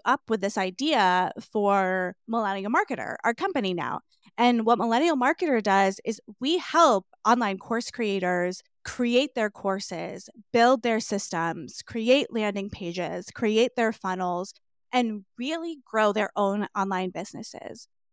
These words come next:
And we help with them with everything from ideation to actual execution, like, all the, the, the full process, like, from scripting their course,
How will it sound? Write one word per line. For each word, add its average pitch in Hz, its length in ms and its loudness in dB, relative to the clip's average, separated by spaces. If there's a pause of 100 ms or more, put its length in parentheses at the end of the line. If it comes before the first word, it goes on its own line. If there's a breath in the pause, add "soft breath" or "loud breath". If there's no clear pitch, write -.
(100)
And 262 140 4
we 277 120 2
help 339 240 2
with 403 140 -4 (100)
them 240 180 2
with 226 180 -2
everything 226 600 -2
from 185 160 -8 (100)
ideation 190 880 -6
to 185 640 0 (200)
actual 214 440 0
execution, 156 720 -12
like, 139 180 -14 (160)
all 240 240 10
the, 226 160 -6
the, 226 260 2 (100)
the 196 100 -2
full 302 340 4
process, - 720 -6
like, 165 240 -4 (220)
from 208 160 4
scripting 269 640 4
their 247 140 4
course, 214 600 6